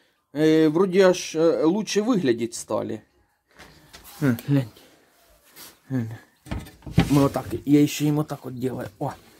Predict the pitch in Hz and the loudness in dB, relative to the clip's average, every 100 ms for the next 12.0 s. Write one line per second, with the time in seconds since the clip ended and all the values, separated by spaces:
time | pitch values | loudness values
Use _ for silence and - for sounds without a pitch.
0 | _ - 131 - - - - - 151 - | _ -4 -4 -4 -20 -20 -20 -6 -6 -6
1 | - - - - 202 202 - 190 185 - | -18 -20 -20 -10 -10 -4 -6 -4 -8 -8
2 | 180 190 180 185 - 196 - _ _ _ | -10 -10 -12 -12 -10 -12 -14 _ _ _
3 | - - - - - - - - _ - | -10 -10 -14 -14 -16 -14 -16 -16 _ -20
4 | - _ - - 208 208 202 151 220 269 | -20 _ -12 -6 0 2 2 2 2 2
5 | - 147 147 143 139 147 143 - 131 123 | 0 -2 0 0 0 -2 -4 -4 -4 -4
6 | - 135 - - _ _ _ _ - - | -6 -8 -10 -18 _ _ _ _ -12 -12
7 | 233 - _ _ _ - 196 - _ _ | -12 -20 _ _ _ -14 -14 -16 _ _
8 | _ _ _ _ _ _ _ _ _ 123 | _ _ _ _ _ _ _ _ _ -12
9 | 117 165 170 120 117 147 156 _ _ _ | -6 -6 -6 -10 -6 -6 -8 _ _ _
10 | _ _ _ _ _ - _ _ _ _ | _ _ _ _ _ -20 _ _ _ _
11 | - - 151 110 104 147 117 107 107 | -20 -8 -4 -2 -2 0 -2 -2 -4